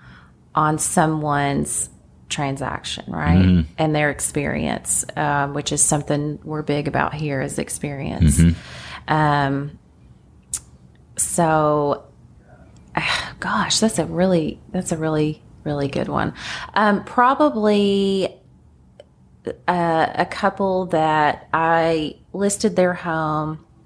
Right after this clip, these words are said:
Speaker 1: Actually, that's a good one. January of last year, I'm out showing a house for, uh,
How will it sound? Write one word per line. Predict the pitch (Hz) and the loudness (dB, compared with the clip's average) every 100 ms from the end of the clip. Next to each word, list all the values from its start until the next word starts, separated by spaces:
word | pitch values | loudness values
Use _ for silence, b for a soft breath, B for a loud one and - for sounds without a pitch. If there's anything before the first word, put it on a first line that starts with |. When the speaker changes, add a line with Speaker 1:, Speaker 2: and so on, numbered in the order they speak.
| _ B B - | _ B B 2
Speaker 1:
Actually, | 311 - 202 | 2 4 4
that's | 208 - | 4 2
a | |
good | 170 165 | 0 0
one. | 147 123 135 B B - | 0 -2 -4 B B -2
January | 196 220 233 233 202 190 | 4 6 6 6 4 2
of | 180 160 | 0 -2
last | 139 156 - - | -4 -4 -6 -6
year, | 156 123 | -2 -2
I'm | 131 147 | -2 -2
out | 135 - | -4 -2
showing | - 147 139 | -2 -4 -6
a | |
house | 143 143 135 - - | -10 -8 -8 -6 -8
for, | - 143 139 135 - 139 | -8 -4 -2 -2 -2 -2
uh, | 135 147 | -2 -2